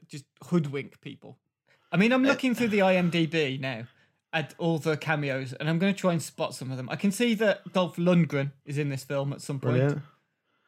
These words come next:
Speaker 1: You know, that'd be, that'd be
Speaker 2: Jor-,
Speaker 1: quite,
Speaker 2: Jor-,
Speaker 1: quite,
Speaker 2: Jordan's
Speaker 1: uh,
Speaker 2: dead. <laughs> Jordan's dead.
Speaker 1: Jordan, Jordan was in it. Jordan's dead.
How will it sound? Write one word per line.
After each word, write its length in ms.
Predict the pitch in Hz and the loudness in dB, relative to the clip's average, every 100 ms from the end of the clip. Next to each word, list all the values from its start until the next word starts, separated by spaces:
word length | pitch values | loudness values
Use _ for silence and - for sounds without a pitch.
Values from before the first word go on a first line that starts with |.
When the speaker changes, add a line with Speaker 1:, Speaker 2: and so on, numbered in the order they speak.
| _ _ _ | _ _ _
Speaker 1:
You 80 | 151 | -12
know, 240 | 139 151 143 _ _ _ - | -8 -8 -8 _ _ _ -2
that'd 160 | 170 | -2
be, 220 | 175 160 156 | 0 -4 -2
that'd 260 | 180 156 | 0 0
be 40 | 156 | 4
Speaker 2:
Jor-, 160 | 175 | 4
Speaker 1:
quite, 160 | 170 156 | 6 4
Speaker 2:
Jor-, 280 | - - 196 | 4 6 4
Speaker 1:
quite, 120 | 151 | 2
Speaker 2:
Jordan's 440 | - - 151 135 139 | 4 4 4 2 2
Speaker 1:
uh, 40 | |
Speaker 2:
dead. 560 | 139 139 139 - - - | 2 2 0 -2 -2 -2
<laughs> 40 | |
Jordan's 520 | - 190 151 135 120 107 | 0 2 4 2 -2 -2
dead. 320 | 113 107 - _ _ _ _ _ _ _ _ _ _ _ _ _ _ _ _ 208 180 | -2 -4 -10 _ _ _ _ _ _ _ _ _ _ _ _ _ _ _ _ -12 -8
Speaker 1:
Jordan, 320 | 156 156 147 - - - | -4 -4 -4 -8 -20 -4
Jordan 300 | - 262 262 | 0 4 4
was 120 | 233 226 | 4 4
in 100 | 220 | 2
it. 160 | - 143 | 0 -2
Jordan's 340 | 175 156 151 | 2 2 2
dead. 260 | 135 131 | -2 -6